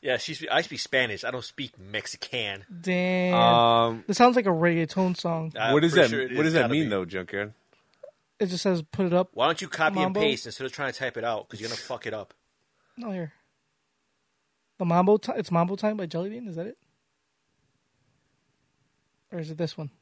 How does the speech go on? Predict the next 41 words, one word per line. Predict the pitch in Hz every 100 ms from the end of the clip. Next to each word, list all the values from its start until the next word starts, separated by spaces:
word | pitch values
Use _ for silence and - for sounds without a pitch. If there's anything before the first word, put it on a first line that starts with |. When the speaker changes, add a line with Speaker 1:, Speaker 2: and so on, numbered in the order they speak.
| _ _
Speaker 3:
I | 90 104
don't | 139
know. | 95 104 120 _ _ _ _ _ _ _ _ _ _ _ _
I | 98
think | 120 139
you | 127
should | 120
just | 104 101
read | 101 98
the | 95
rest | 92 -
of |
the | 90
email. | 87 90 87 87 - - -
Speaker 2:
<laughs> | - - - 170 202
I'm |
curious | 202 269 196 -
now. | 160 - _ -
Speaker 3:
That's | 107
what | 117
I | 101 101 - _ _ _ _ _ _ _ _ _ _ _ _ _ _ _
Speaker 2:
Súbale | - 202 196 196 196
Mambo. | 185 180 185 165 151 -
Speaker 3:
Or | 110 117
you | 110
should | - 107
have | 95 107 -
Speaker 2:
Or | 247
is | 240
it | 196
Speaker 1:
Daddy | 208 214
Speaker 2:
gasol-, |
Speaker 3:
uh, | 233
Speaker 2:
is | 226
it | 196
Gasolina? | 202 185 190 285 339 _ _ _ _ _ - _ _ _ _
Speaker 1:
Oh, | 139 160
I | 170
think, | 170 196 160
yeah, | 156 135 117
yeah. | 139 127